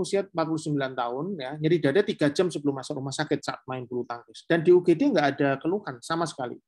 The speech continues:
Kalian mau masukkan pasien kemana nih? Nah, kita lihat, oh, masuk ke kriteria stemi apa enggak? Lihat. Kita lihat ini ada S T elevasi kurang lebih dua mili di V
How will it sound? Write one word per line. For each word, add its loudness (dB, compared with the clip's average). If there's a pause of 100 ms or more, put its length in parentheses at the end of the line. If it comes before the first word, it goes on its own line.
(420)
Kalian 6
mau 6
masukkan 2
pasien -2
kemana -6
nih? -18 (440)
Nah, -16 (360)
kita 2
lihat, 4
oh, 2 (400)
masuk -2
ke 2 (120)
kriteria 4
stemi -2
apa -4
enggak? -8 (160)
Lihat. -4 (440)
Kita 4
lihat 8
ini 2
ada 4
S 2
T 0
elevasi 2
kurang 0
lebih -2
dua 0
mili -4
di -6
V -6